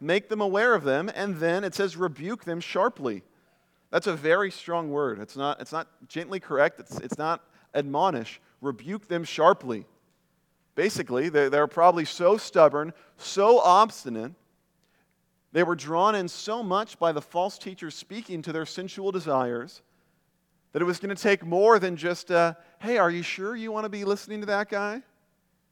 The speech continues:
It was gonna take a sharp rebuke. "Stop listening to that false teacher. He is gonna damn your soul if you keep following him. He is destroying your life. Stop it."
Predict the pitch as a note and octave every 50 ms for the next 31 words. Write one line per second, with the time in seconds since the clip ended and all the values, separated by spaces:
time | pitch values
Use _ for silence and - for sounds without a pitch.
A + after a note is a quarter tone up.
0 | _ _ _ - F#3+ G3 - G3 F#3 D3+ - E3+ D3+ D#3+ D3+ - - E3 D#3+ D#3+
1 | C#3 D3 C3 A#2+ C#3+ C3+ B2 - _ _ _ _ - - - - F3 E3+ F3 F#3+
2 | - - D#3+ E3+ E3 - E3 E3 D#3 C#3+ D3+ C3+ C#3 C3+ - - D3+ C#3 C#3+ C#3+
3 | - - D#3+ E3 - - A#2 G#2+ - _ _ _ _ _ _ _ _ _ _ _
4 | _ _ _ - F3 F3+ E3 - F3+ E3 D3+ C3 D3+ D3+ D#3 E3 E3 E3 D#3+ -
5 | - E3+ D#3 D3 C#3+ C3+ - C#3 C#3 - D3+ C#3+ C3 - C3+ B2+ C3 B2+ B2 B2
6 | A#2+ A2+ G#2 G#2 G2+ - _ _ _ _ _ - G3+ G3 F#3 G3 - C#3+ - -
7 | D#3 D#3 D#3 D#3 D#3 D3+ D3 C#3+ D3 C#3+ C#3 B2+ A#2 - - _ - - - -
8 | E3 D#3 D#3 D3+ - A#2+ -